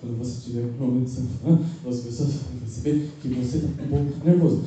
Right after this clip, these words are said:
Mas tudo bem. A barriga tá dura. Tipo, "Ih, minha barriga tá suando aqui."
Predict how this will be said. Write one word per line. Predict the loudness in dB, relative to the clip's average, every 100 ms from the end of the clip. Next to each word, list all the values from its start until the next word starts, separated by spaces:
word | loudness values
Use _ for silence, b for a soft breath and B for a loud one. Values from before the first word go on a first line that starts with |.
| -2
Mas | -2 0 -2
tudo | -2 4
bem. | 6 4 -2 -4 -4 -14 -20 -20 -20 -18
A | -8
barriga | -2 2 2 2
tá | 0 0
dura. | 2 2 2 -4
Tipo, | -12 -4
"Ih, | 0 2 0 -2 -10 -14
minha | -6 -4
barriga | -2 -2 -2 -4 -6
tá | -8 -8 -8
suando | 0 2 4 2 0
aqui." | -2 -2